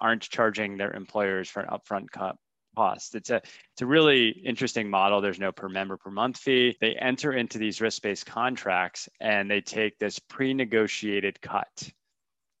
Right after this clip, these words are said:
of the employer's healthcare cost savings after the fact. And they have just announced that they're partnering with the behemoth Walmart, who has been getting into the healthcare ecosystem for seemingly decades. And, you know, one of the things that you,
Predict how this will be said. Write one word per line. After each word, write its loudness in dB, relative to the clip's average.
of 6
the 4
employer's 0
healthcare -4
cost -4
savings -4
after -4
the -10
fact. -2
And -4
they 6
have 4
just 2
announced 2
that -10
they're -2
partnering -2
with -6
the -10
behemoth -4
Walmart, 2
who -6
has -2
been -10
getting 2
into -2
the -4
healthcare -2
ecosystem 0
for -6
seemingly -8
decades. -6
And, -2
you -4
know, 2
one 2
of 0
the -6
things -6
that -6
you, 0